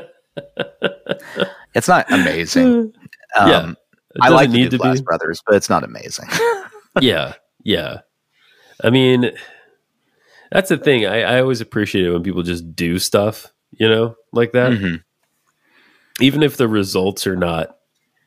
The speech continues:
Speaker 2: fantastic, it's like,
Speaker 1: You have
Speaker 2: at
Speaker 1: a
Speaker 2: least
Speaker 1: result.
Speaker 2: you did it. Yeah, you have a
Speaker 1: Yeah.
Speaker 2: result. A lot of people just don't try things, you know, and, like, I don't know.
Speaker 1: Yeah, it's
Speaker 2: It's a, it, yeah,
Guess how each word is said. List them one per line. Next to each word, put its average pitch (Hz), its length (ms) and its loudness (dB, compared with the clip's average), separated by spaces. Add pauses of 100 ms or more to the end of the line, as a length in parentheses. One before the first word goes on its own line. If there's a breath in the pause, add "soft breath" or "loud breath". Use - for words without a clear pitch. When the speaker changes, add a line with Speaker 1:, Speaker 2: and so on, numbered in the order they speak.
(260)
Speaker 2:
fantastic, 87 920 -2
it's - 160 -2
like, 85 300 0 (120)
Speaker 1:
You 147 160 4
have 147 180 6
Speaker 2:
at 160 60 6
Speaker 1:
a - 20 6
Speaker 2:
least 139 120 2
Speaker 1:
result. 196 260 2
Speaker 2:
you 185 140 4
did - 40 -4
it. 71 200 -12 (300)
Yeah, 311 140 2
you 143 160 4
have 147 180 2
a 202 40 4
Speaker 1:
Yeah. 240 100 4
Speaker 2:
result. 98 400 -2 (500 soft breath)
A - 80 -2
lot 156 200 4
of 190 60 -8
people 127 300 0
just 107 280 -8
don't 110 240 2
try 117 260 -2
things, 73 360 -10
you 85 140 -8
know, 90 240 -4
and, 82 140 -6
like, 80 340 -10 (920)
I 113 60 2
don't 113 160 2
know. 151 60 6
Speaker 1:
Yeah, 110 80 6
it's - 240 -2
Speaker 2:
It's 98 160 -2
a, 135 120 4 (140)
it, 62 240 -12 (140)
yeah, 143 220 0